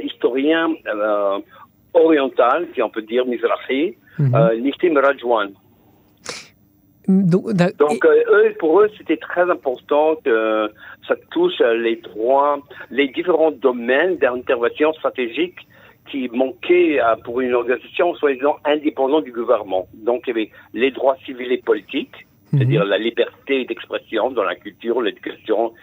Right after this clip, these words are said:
Speaker 1: et les médias, ou même le droit de manifester, euh, la vie privée, la résistance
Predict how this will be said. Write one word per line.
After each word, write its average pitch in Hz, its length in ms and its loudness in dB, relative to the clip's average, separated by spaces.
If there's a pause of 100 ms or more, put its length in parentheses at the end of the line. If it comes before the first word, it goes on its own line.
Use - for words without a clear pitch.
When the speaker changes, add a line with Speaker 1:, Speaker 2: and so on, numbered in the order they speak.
(180)
Speaker 1:
et 104 60 -4
les 107 100 -4
médias, 101 560 -2 (440)
ou 110 60 -8
même 127 260 0
le 127 120 0
droit 127 320 2
de 123 120 -10
manifester, 117 720 -2 (1160)
euh, 98 340 2
la 120 120 2
vie 135 160 -2
privée, 131 460 2
la 117 120 2
résistance 127 680 -2